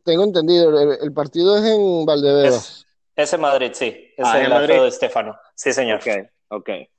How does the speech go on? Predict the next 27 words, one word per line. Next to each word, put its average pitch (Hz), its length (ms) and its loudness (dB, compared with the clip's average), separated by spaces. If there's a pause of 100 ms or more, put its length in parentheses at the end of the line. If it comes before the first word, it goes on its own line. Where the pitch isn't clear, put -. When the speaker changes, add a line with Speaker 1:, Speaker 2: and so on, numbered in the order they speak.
Speaker 3:
Bueno, 131 340 -2
de 131 200 -4
todos 156 300 -2
modos, 175 800 -4
el 131 180 -10
Shakhtar 143 440 -8
yo 160 60 -8
creo - 240 -20
que - 60 -18
es - 100 -20
un 151 80 -12
equipo 143 380 -12
fuerte. - 360 -6 (1000)
Eh, 101 640 -8
yo 110 160 -6
vi 123 140 -6
un, 143 400 -6
un 143 140 -8
encuentro 131 1300 -2 (100)
en 110 160 -14
la, 107 180 -8 (240)
cuando 110 360 -6
estaban 127 400 -4
en, 120 180 -8
creo, 127 220 -2
en 147 80 -8
los, 110 100 -8